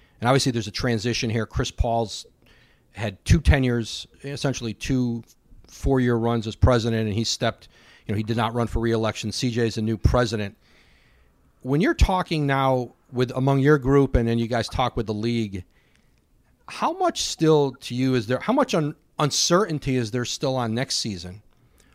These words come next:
What it's gonna look like for teams with vaccinations, with certainly even with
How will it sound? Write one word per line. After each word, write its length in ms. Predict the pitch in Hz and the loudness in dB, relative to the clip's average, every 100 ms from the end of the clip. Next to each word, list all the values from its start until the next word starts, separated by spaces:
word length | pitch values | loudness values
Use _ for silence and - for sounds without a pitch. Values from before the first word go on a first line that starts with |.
| - | -6
What 200 | 110 151 | 0 2
it's 120 | 175 | 2
gonna 160 | 165 135 | 0 0
look 280 | 123 143 131 | 0 -2 -4
like 400 | 117 107 - - _ - | -4 -6 -10 -20 _ -2
for 140 | 170 | -2
teams 680 | - - 123 113 107 - - _ _ _ _ _ _ _ _ _ _ _ _ _ _ _ - | -2 -4 -2 -2 -4 -8 -12 _ _ _ _ _ _ _ _ _ _ _ _ _ _ _ -6
with 220 | 131 127 | -4 0
vaccinations, 920 | 135 139 - 135 120 110 - 98 92 | 0 -2 -2 -2 -2 -4 -6 -8 -8
with 320 | 113 123 117 - _ _ _ _ - | -4 -4 -4 -10 _ _ _ _ -8
certainly 360 | - 143 139 | -4 -4 -4
even 320 | 139 143 147 135 | -4 -2 0 0
with 260 | 131 - | 0 -2